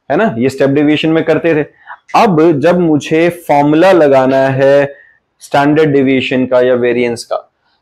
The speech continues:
तो देखो तुम्हें ये पता है कि हम standard deviation या step deviation method जो लगाते थे या assume mean method लगाते थे, उसका formula बनता कैसे था, याद है किसी को? देखो मैं एक बार टेंथ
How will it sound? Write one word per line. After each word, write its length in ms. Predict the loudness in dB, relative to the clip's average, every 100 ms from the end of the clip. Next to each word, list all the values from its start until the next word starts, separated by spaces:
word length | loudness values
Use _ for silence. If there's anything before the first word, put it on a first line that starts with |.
| -2
तो 100 | -2
देखो 600 | 0 0 0 0 -2 -12 _ _ -2
तुम्हें 380 | 2 2 0 -4
ये 320 | -6 0 0
पता 320 | 2 0 0 2
है 200 | 2 0
कि 120 | 0
हम 140 | -2
standard 440 | -2 -2 0 0 0
deviation 460 | 2 0 0 0
या 80 | 0
step 220 | 0 -2
deviation 440 | 2 2 2 0 -2
method 360 | -2 -2 -2
जो 100 | 0
लगाते 420 | 2 2 0 -2
थे 140 | -2 -2
या 380 | 0 2 0 -4 _ -8 -4
assume 320 | 0 0 2
mean 220 | 0 0
method 340 | -2 -2 -2
लगाते 360 | 0 0 0 -2
थे, 80 | -4
उसका 200 | -2 -2
formula 320 | 0 0 0
बनता 400 | 0 -2 0 0
कैसे 300 | 0 -4 -6
था, 180 | -14 _ _ _ _ _ _ _ _ -2
याद 180 | 2 2
है 60 |
किसी 180 | 0 0
को? 80 | 0
देखो 260 | 2 0
मैं 160 | 0 0
एक 160 | 0 0
बार 120 | -2
टेंथ 260 | 0 -2